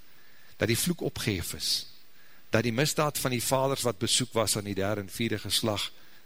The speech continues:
nou die geregtigheid is, wat van die eerstgeborene van die broeders gevloei het, na die broeders, en na die broeders se kinders, en kinders, en kinders se kinders. En Here, dat,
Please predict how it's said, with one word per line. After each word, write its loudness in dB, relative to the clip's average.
nou 6
die -2
geregtigheid -2
is, 2
wat 0
van -2
die 2
eerstgeborene 4
van 0
die 0
broeders 0
gevloei 2
het, -12
na 6
die 4
broeders, -2
en -6
na 2
die -2
broeders 0
se -8
kinders, 0
en -8
kinders, 0
en -10
kinders -2
se -6
kinders. -4
En -4
Here, 2
dat, -4